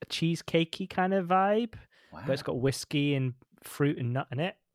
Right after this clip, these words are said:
Speaker 2: Nice.
Speaker 1: Um, and then obviously a bit of a wee dra-, a wee dram
Speaker 2: Wee
Speaker 1: to
Speaker 2: dram.
Speaker 1: wash it all down.
Speaker 2: Well, Ross, it takes, gives me great pleasure to wish you a happy Burns night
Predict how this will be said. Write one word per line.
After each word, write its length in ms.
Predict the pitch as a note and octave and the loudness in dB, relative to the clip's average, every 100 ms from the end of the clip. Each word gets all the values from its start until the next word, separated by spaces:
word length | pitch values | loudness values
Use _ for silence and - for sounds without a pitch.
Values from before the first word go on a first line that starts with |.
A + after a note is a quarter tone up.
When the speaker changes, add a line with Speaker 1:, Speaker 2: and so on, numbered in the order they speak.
| _ _ _ | _ _ _
Speaker 2:
Nice. 520 | - B2 B2 B2 B2 A#2+ | -6 -2 -2 -2 -4 -6
Speaker 1:
Um, 200 | A#2+ A2+ _ _ _ _ _ - | -8 -12 _ _ _ _ _ -4
and 160 | A#2+ A#2+ | 0 2
then 220 | A#2 A#2+ | 2 2
obviously 380 | B2 A2 - A#2 | 0 -2 -2 -2
a 60 | |
bit 140 | A2 C#3 | -2 -2
of 280 | A#2+ A2+ B2 _ _ - | 0 0 -4 _ _ -10
a 100 | - | -4
wee 180 | A2+ B2 | 0 0
dra-, 300 | A#2 A#2 A#2 - | -2 -4 -4 -2
a 80 | A#2 | 0
wee 180 | F#3 A#3 | 2 0
dram 680 | - F3 F3 F3 E3+ E3 | 0 -2 0 0 -2 -2
Speaker 2:
Wee 180 | C#3+ A2+ | 0 -2
Speaker 1:
to 120 | F#2+ | -2
Speaker 2:
dram. 680 | D2 G#2+ A2 G#2+ G#2 G#2+ G#2+ | 0 2 4 4 2 2 2
Speaker 1:
wash 420 | A#2 C3 D#3 - | 4 4 4 4
it 140 | E3+ - | 0 4
all 320 | C#3+ D3 C#3+ | 4 4 4
down. 240 | A#2+ G#2+ G2 | 2 -2 -2
Speaker 2:
Well, 500 | F#2 F#2 F#2 F2+ E2 _ _ _ - - | -2 0 -2 -4 -8 _ _ _ -20 -10
Ross, 500 | G#2+ A#2 A2+ A2+ - - | -2 2 2 0 -8 -10
it 200 | A2 G#2 - - | -10 -10 -12 -10
takes, 300 | A#2+ A2+ - | -8 -8 -12
gives 280 | G#2 A#2 G#2+ | -10 -10 -8
me 100 | G2 | -4
great 280 | A2 A2+ | -4 -4
pleasure 280 | A2 G#2 F#2+ | -4 -4 -6
to 120 | F2 F#2+ | -6 -6
wish 220 | F#2+ - | -6 -6
you 120 | F#2+ | -6
a 180 | F2+ F#2 | -6 -4
happy 340 | G2+ G2 G2 | -2 -2 -2
Burns 460 | D#2+ F#2 F#2 F2+ - | -6 -4 -4 -6 -8
night 400 | E2+ E2+ - - | -8 -10 -14 -20